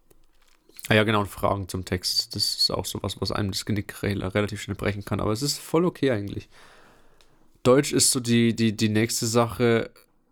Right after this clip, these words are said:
Ich weiß nicht, ob's am Lehrer liegt, aber der Lehrer, ja, bevorzugt manche Schüler, hab ich so das Gefühl. Ich hab jetzt leider noch keine Zweierlösung mit meiner Viererlösung vergleichen können.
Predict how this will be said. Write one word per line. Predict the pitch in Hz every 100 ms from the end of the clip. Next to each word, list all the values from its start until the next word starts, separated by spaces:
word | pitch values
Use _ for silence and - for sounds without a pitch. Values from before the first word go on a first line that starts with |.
| _ _ _ _ _ -
Ich | 110
weiß | 104 113 127
nicht, | 120 113 - - -
ob's | - -
am | 117 104
Lehrer | 104 117 127
liegt, | 131 - - -
aber | 110 107 - - - -
der | 113
Lehrer, | 110 110 117 113 - - - - - - - - -
ja, | 110
bevorzugt | - 110 - 131 139 - 117 -
manche | 110 107 101 110
Schüler, | 101 - 113 104 104 - - -
hab | 117
ich | 104
so | 107
das | 98
Gefühl. | - - 127
Ich | 117
hab | 127
jetzt | - -
leider | 120
noch | 123 117
keine | 131 123 120 - - -
Zweierlösung | - 104 117 98 101 101
mit | 104 -
meiner | 107 101 101
Viererlösung | - 120 104 95 92 95 90 - - - - - -
vergleichen | - 110 113 101 101 107
können. | - 107 117